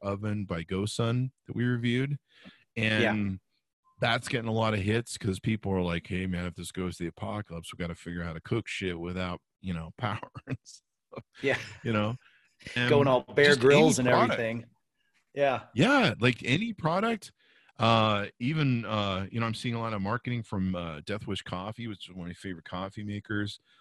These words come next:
Speaker 1: They, uh, they're marketing the hell out of it. But anything you can do to realize you have this captive audience, it is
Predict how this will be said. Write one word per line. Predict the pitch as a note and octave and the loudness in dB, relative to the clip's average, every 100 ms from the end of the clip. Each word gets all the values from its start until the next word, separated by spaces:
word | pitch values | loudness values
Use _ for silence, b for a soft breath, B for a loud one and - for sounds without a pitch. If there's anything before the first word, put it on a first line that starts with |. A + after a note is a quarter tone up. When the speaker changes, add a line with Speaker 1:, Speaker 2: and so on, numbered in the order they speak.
| b _ | b _
Speaker 1:
They, | G2 G2 F#2+ | -2 0 0
uh, | F2+ E2+ D#2+ D#2 | -2 -4 -6 -6
they're | G2+ G#2 | -4 0
marketing | A2 A2 G#2+ | 0 0 -2
the | F#2 | -2
hell | F#2+ G#2 | -2 -2
out | A2 | 0
of | |
it. | B2 B2 b b b | 0 0 b b b
But | G2 G2+ | -8 -4
anything | D#3 C4 B3+ A3 | 0 0 -2 -4
you | D3+ | -6
can | A#2+ G2+ | -8 -6
do | F2+ A2+ F3 C#3 A2 G2 _ _ _ _ - | -2 0 2 0 0 -4 _ _ _ _ -8
to | - A2+ G#2 G#2 | 2 4 4 2
realize | A2+ A#2+ A3+ D3 F2+ | 0 0 2 0 -2
you | D#3 G3 | -2 -2
have | A3+ | 0
this | C#3+ - | -2 -2
captive | - D3+ D#3+ - G#2+ - | -8 -8 -8 -6 -6 -8
audience, | - - F#3 G#3 A2 F2+ - - | -12 -8 -2 0 0 -2 -12 -6
it | B2 C#3 | 2 2
is | B2+ A2+ | 2 -2